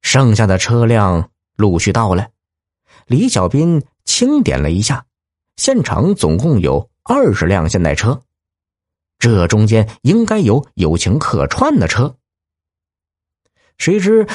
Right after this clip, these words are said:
他一圈问下来，没有一个人承认自己是友情客串。到了时间，车队出发了。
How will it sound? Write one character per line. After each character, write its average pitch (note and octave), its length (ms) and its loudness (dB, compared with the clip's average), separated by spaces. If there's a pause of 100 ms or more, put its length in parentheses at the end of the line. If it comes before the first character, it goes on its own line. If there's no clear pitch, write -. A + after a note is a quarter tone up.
他 G#3 140 -2
一 E3 340 0
圈 G3+ 320 0
问 A#3 260 2
下 D3 120 0
来， D3+ 200 -2 (300)
没 G#3+ 140 2
有 C3+ 200 2
一 F2+ 240 0
个 E4 120 -2
人 C3 180 2
承 A2 200 0
认 B2 160 2
自 A2+ 220 0
己 C#2+ 160 -2
是 F#2 160 0
友 C#2+ 200 -2
情 F#2 180 0
客 G#2+ 180 -2
串。 A#2 320 0 (1600)
到 A#2+ 180 2
了 G#2+ 100 2
时 B2 160 0
间， B2+ 420 0 (340)
车 A2+ 280 0
队 G#2+ 420 2
出 - 140 -4
发 A#2+ 240 0
了。 A#2 160 0